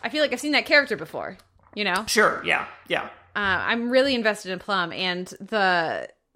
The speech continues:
Speaker 1: the confluence of events this episode, like you said, felt really,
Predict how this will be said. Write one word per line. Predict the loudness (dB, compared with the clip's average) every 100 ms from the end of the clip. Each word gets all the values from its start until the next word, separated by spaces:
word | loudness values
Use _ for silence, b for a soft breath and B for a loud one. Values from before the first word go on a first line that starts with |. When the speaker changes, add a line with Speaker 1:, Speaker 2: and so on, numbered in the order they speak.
| -8
Speaker 1:
the | -8
confluence | -4 2 2 2 0 0
of | -4
events | 0 -2 -2
this | -8 -4
episode, | -4 -2 -2
like | -2 -6
you |
said, | 0 0 0 0
felt | 0 0 -2
really, | -2 0 -2 -4